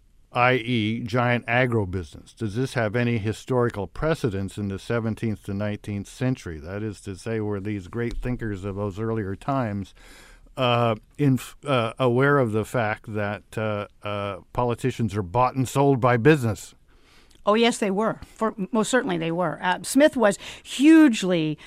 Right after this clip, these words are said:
Speaker 2: troubled by the East India Corporation. Um, he was troubled because it was, uh, as corporations are, a kind of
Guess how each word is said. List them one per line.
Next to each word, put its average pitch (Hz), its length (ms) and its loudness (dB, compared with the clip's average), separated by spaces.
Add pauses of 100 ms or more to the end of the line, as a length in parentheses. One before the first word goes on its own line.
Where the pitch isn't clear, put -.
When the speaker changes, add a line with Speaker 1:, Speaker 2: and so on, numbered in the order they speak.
(100)
Speaker 2:
troubled 180 420 2 (180)
by 196 160 6
the 175 160 -2
East 185 200 -2
India 156 240 0
Corporation. 139 720 -8 (540)
Um, 147 380 -2
he 196 180 -2
was 190 200 0
troubled 226 400 2
because 214 420 0
it 202 220 0
was, 180 500 2 (280)
uh, 170 180 -2
as 180 180 2
corporations 220 600 0
are, 202 420 2
a 170 80 -4
kind 202 360 0
of 165 240 0